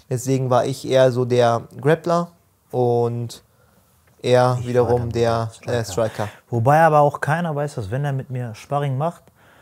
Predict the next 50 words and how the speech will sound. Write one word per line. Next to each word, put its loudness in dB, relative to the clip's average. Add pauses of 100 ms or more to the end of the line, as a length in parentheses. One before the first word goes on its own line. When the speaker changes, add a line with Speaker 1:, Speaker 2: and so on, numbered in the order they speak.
(280)
Speaker 2:
dass -4
ich -2
auch -4
gut -6
welche -8
mitkriege. -10
Man -8
sieht -6
zwar -10
nur -8
die, -10 (100)
das -12
Resümee -4
im -10
Kampf, -8
aber 0 (380)
keiner 0
sieht -4
das -6
drumherum. 0 (400)
Speaker 1:
Ich -18
konnte 0
es 0
nicht 2
Speaker 2:
Und 2
Speaker 1:
umsetzen. -4
Also -4
Speaker 2:
Ja, 0
Speaker 1:
ich -8
Speaker 2:
ja. -18
Speaker 1:
kann 0
das, -2
was -4
ich -14
im -6
Training -6 (240)
mache, 0 (800)
man 0
trainiert 0
auch 0
als 0
Brüder, 0
das -4
ist 0
auch 0
nochmal 0
Speaker 2:
Genau. -2
Speaker 1:
eine -2
andere 0
Sache. -4